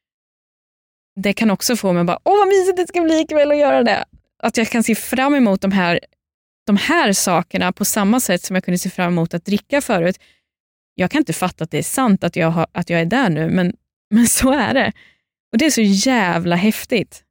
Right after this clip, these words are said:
Och det där har bara kommit med tiden för att jag har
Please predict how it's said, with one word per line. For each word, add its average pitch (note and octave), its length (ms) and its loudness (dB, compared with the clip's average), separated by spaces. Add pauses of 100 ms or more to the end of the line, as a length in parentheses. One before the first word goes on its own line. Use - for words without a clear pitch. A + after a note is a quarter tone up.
(1040)
Och A3+ 100 2
det A3+ 80 2
där B3+ 180 0
har D#4 80 2
bara C#4 140 0
kommit G#3 480 2
med F#3+ 120 -2
tiden G#3 480 0
för A3+ 360 0
att G3 240 -2
jag F3 200 0
har E3+ 420 0